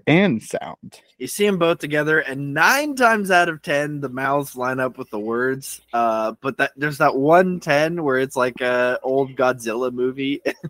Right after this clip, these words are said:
Speaker 1: There are eventually, like, times where we'll just go,
Speaker 2: <laughs>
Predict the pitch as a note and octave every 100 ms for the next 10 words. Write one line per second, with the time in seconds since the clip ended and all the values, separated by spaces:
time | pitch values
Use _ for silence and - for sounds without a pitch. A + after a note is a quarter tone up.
0 | - _ _ _ _ _ _ _ _ -
1 | E3+ F#3 G#3 F3 D3+ D#3+ E3 C#3+ B2 A2+
2 | C3+ B2+ A#2+ B2 A#2+ A#2 A#2+ - A2 -
3 | _ _ _ _ _ _ _ _ _ _
4 | _ _ _ _ _ _ _ _ _ _